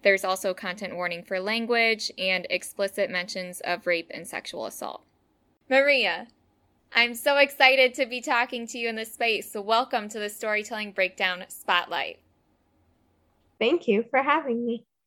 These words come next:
Speaker 1: Thank you for being here. Um, I know,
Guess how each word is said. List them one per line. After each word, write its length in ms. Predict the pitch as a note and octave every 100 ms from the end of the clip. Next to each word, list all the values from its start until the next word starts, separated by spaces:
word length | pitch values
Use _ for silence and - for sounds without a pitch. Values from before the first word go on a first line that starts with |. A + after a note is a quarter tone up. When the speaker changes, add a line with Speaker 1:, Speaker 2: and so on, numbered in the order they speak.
| _ _ _
Speaker 1:
Thank 200 | A3 A3+
you 100 | F4+
for 160 | F#4 D4+
being 340 | G#3+ A#3+ G#4
here. 400 | C#4 G3+ B2 A3 - - - -
Um, 320 | A3 A3 A3 -
I 580 | G#3+ A3 A#3 C4+ D#4 F4+ - _ _ _ _ _
know, 580 | A3 A3 G3 E3+ F#3+